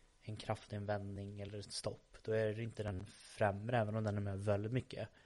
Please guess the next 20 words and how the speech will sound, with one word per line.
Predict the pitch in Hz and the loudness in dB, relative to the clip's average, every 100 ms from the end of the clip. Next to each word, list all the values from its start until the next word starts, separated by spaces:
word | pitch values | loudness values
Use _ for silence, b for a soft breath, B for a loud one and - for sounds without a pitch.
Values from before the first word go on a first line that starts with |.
| B B B B - | B B B B -6
Men | 101 | -4
den | 98 101 | -2 0
bakre | 101 104 107 - - 117 | 4 4 4 -8 -6 -6
får | - - - - _ _ - | -4 -4 -4 -8 _ _ -6
väldigt | 110 104 104 104 | -2 2 4 2
mycket | 107 107 107 | -2 -2 -2
med, | 107 | 0
och | 107 | 0
den | 104 107 | 0 0
har | 104 | -2
vi | 104 | -6
inte | - | -8
tränat. | - - 120 127 - - b b b b b _ - | -10 -8 -8 -10 -14 -20 b b b b b _ -14
Eh, | 113 117 127 | -12 -10 -10
så | - 113 | -4 0
det | |
är | 113 | 2
väldigt | 110 110 | 2 0
mycket | 110 117 | -6 -6
sånt | - 113 110 - - | -2 -2 -4 -12 -20